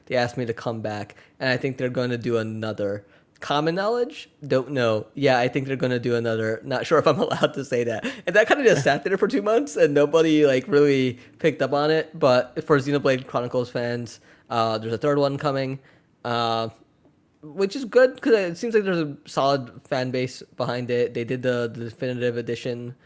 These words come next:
of releases for the first one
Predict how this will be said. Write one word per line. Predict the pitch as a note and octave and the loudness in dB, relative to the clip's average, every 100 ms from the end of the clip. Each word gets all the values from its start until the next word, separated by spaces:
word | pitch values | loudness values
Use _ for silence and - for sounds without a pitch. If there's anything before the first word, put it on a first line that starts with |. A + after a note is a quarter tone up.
| _ _ _ _ | _ _ _ _
of | A#2 A2+ | -8 -4
releases | A#2+ A#2 - A#2 A2+ - | -4 -6 -4 -4 -6 -12
for | - - A2+ A2 A2 A2 - _ - | -16 -6 -4 -4 -4 -8 -12 _ -12
the | |
first | - C3 - | -6 -6 -4
one | F3+ E3+ | -8 -8